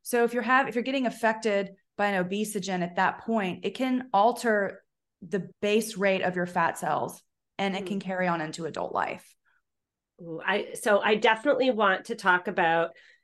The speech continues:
Speaker 2: prenatal exposure and generational exposure. There's some really interesting research out on all of that. But just to take what you said and say it one more time so that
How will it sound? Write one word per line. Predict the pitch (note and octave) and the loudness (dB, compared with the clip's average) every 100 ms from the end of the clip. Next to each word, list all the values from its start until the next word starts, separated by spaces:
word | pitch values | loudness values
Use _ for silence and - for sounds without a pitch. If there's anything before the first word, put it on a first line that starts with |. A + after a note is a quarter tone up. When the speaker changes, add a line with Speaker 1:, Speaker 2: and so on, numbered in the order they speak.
| _ _ _ | _ _ _
Speaker 2:
prenatal | - A3 G#3 A3+ B3 | 2 6 8 8 8
exposure | A#3 A3+ - A3+ G#3+ G3 G#3+ G3+ | 6 2 2 6 6 6 6 6
and | G3+ F3+ D#3+ | 4 0 0
generational | G3+ F#3+ E3+ F3+ G3 - B3 A3+ A#3 B3+ - | 0 2 2 2 0 0 2 4 2 0 -2
exposure. | B3 - - A#3+ A3+ A#3+ | -6 -6 0 0 4 2
There's | G#3 - | 2 -2
some | E3+ F3 | -6 -2
really | F#3 F4 E4 C4 | 6 8 8 6
interesting | B3+ C4 B3+ A3+ G#3 | 4 2 2 2 2
research | G#3+ A3+ - F#3+ F#3 - - | 2 0 2 2 2 -4 -2
out | F#3 F3 - - | 0 0 -4 -2
on | G3+ G3 | -2 0
all | - G3+ G3+ | 2 4 4
of | F3+ | 4
that. | G#3 F#3+ - _ _ _ _ - | 2 2 0 _ _ _ _ -2
But | C#4 C4+ | -2 4
just | F4+ F4+ - | 2 4 4
to | F4+ B3+ - _ _ _ - | 6 6 4 _ _ _ -2
take | C#4+ C#4+ | 0 2
what | D#4 | 0
you | B3+ B3+ | 2 2
said | B3 C4+ A3+ | 4 6 6
and | G#3+ G3+ | 4 -2
say | - A#3 | 0 2
it | G3+ | 2
one | F#3+ G#3 | 2 2
more | G#3 F#3+ | 2 0
time | F#3+ G3 A#3+ C#4+ D4 | 0 2 2 0 -6
so | - A3 | -6 0
that | F#3+ F3 | 2 2